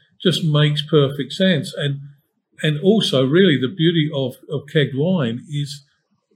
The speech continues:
pourability. You know, uh, if, if you think about, you know, you go to a, a restaurant and you say, "Okay, I'd like a, a glass of wine." And, you know,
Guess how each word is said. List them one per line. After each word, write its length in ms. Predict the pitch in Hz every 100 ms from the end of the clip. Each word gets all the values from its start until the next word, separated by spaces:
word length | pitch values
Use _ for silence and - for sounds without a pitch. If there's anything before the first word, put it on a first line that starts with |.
| _ _
pourability. 880 | - 180 190 185 151 190 175 - 104 _ _ _ _ _ _ _
You 180 | 147 147
know, 200 | 143 139
uh, 200 | 147 147 143
if, 140 | 151 147
if 180 | 165 151
you 80 | 156
think 280 | 202 208
about, 580 | 185 160 151 143 143 - - _ _ _ _ _ _
you 120 | 185
know, 140 | 139
you 200 | 131 135
go 200 | 131 165
to 360 | 165 151 135 131
a, 180 | 123 131
a 60 | 131
restaurant 500 | 131 - - 120 123 131
and 140 | 120
you 80 | 117
say, 160 | - 127
"Okay, 320 | 120 120 131
I'd 180 | 117 117
like 200 | 117 -
a, 760 | 113 104 _ _ _ _ _
a 40 | 113
glass 440 | 135 120 117 -
of 120 | 117 101
wine." 360 | 101 101 104 _ _ _ _ _ _
And, 300 | - 131 139 139
you 100 | 202
know, 380 | 151 139 143